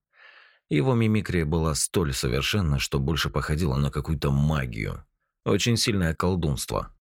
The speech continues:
Шлюзовую выбрал именно ту, в которой дежурят мои хорошие знакомые. Чем меньше риска, тем лучше.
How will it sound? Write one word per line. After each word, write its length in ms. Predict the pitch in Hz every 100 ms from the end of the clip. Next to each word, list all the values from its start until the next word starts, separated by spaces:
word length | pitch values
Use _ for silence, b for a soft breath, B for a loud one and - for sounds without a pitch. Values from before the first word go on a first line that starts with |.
| _ _ _ _ _ _ _ -
Шлюзовую 560 | - 76 117 160 175
выбрал 360 | 139 139 131 117
именно 440 | 110 104 95 98
ту, 180 | - 131
в 80 | -
которой 400 | 107 92 101 95
дежурят 420 | 82 82 92 85
мои 260 | 73 73 71
хорошие 580 | - 76 67 - 62
знакомые. 680 | 58 60 57 58 50 50 - _ _ _ B B B
Чем 180 | - 78
меньше 340 | 85 80 -
риска, 300 | 78 117 -
тем 280 | 92 - 87
лучше. 540 | 80 67 55 - 50